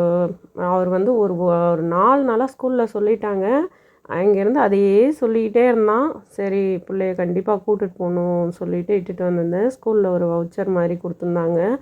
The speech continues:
அதை எடுத்துக்கிட்டு அவருக்கு ஒரு டிராயிங் ஷீட் கொடுத்துருந்தாங்க. போயிட்டு கலரிங் பண்ண போயிட்டாரு. ஆ, ஃபஸ்ட் ஸ்டாண்டர்ட் வரைக்கும், ஃபஸ்ட்டு, செகண்ட் ஸ்டாண்டர்ட் வரைக்கும் கலரிங் தான். So, வந்து அவரு கலரிங் தான் உட்காந்துட்டாரு.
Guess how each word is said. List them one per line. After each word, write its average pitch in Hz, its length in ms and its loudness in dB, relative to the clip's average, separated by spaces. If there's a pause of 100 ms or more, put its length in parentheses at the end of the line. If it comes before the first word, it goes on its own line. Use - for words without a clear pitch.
(360)
அதை 202 320 0
எடுத்துக்கிட்டு 196 580 -2
அவருக்கு 190 720 0
ஒரு 175 360 2
டிராயிங் 190 380 2
ஷீட் 185 240 -4
கொடுத்துருந்தாங்க. 175 640 -2 (200)
போயிட்டு 202 420 0
கலரிங் 185 360 -2
பண்ண 170 180 0
போயிட்டாரு. 175 680 0 (520)
ஆ, 185 300 2 (400)
ஃபஸ்ட் 240 260 -2
ஸ்டாண்டர்ட் 233 340 4
வரைக்கும், 233 760 2
ஃபஸ்ட்டு, 226 400 -2
செகண்ட் 226 300 2
ஸ்டாண்டர்ட் 220 220 0
வரைக்கும் 175 460 -2
கலரிங் 214 420 4
தான். 175 360 -4 (640)
So, 247 200 0
வந்து 233 220 2
அவரு 226 440 2
கலரிங் 202 360 0
தான் 202 280 0
உட்காந்துட்டாரு. 214 600 2